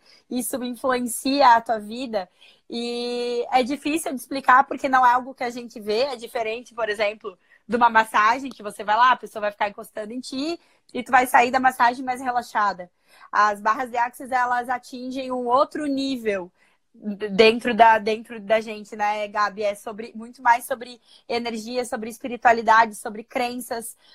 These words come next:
sobre como é que eu lido hoje com os meus problemas e como é que eu passo a lidar com os meus desafios depois que eu passo a fazer barras. É, quais são as coisas que eu estou atraindo pra minha vida e como é que, eu acho que o que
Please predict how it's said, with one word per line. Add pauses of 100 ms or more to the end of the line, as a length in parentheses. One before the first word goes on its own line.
sobre
como
é
que
eu
lido
hoje
com
os
meus
problemas
e
como
é
que
eu
passo
a
lidar
com
os
meus
desafios
depois (380)
que
eu
passo
a
fazer
barras. (320)
É,
quais
são
as
coisas (280)
que
eu
estou
atraindo
pra
minha
vida
e
como
é
que, (260)
eu
acho
que
o
que